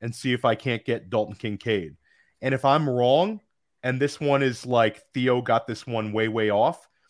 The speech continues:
you're able to draft him at a portion in your draft that is not going to mess up your team. If you blame how you did in, in the, in your draft by your, a failed tenth round pick, then you're not really doing it right,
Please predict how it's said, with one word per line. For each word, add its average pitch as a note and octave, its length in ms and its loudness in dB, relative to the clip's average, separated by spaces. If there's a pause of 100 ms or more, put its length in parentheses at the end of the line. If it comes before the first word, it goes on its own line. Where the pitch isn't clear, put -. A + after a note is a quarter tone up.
(300)
you're A#2 220 -6
able C3+ 240 -2
to D#3+ 80 0
draft B2 420 2
him B2 120 -2
at A2 120 -2
a G#2 40 -4
portion B2 400 -6
in C3+ 80 -4
your C3+ 120 -2
draft G#2 440 0 (360)
that A2 120 -2
is G#2+ 160 -4
not A2+ 360 2
going A2+ 260 -4
to A#2+ 140 -6
mess G#2+ 280 -2
up G#2 260 -2
your G2 160 -4
team. F#2+ 400 -10 (500)
If G2+ 220 -10
you C3 180 -2
blame C3 640 2 (340)
how A#2+ 180 4
you C#3 160 -2
did C3 200 2
in, A#2+ 180 -2
in A#2+ 160 -6
the, G#2+ 140 -6 (100)
in A2+ 200 -4
your A2+ 120 -2
draft A2 480 2 (100)
by G2+ 340 0 (260)
your, A2 220 -6
a G#2+ 120 -4
failed A#2 420 -2
tenth A2+ 300 -6
round A#2+ 260 0
pick, A2 340 -4 (520)
then A2+ 200 -4
you're A2 120 -4
not A2+ 260 0
really B2 200 -2
doing A#2 300 -2
it G#2+ 120 -6
right, F#2+ 280 -2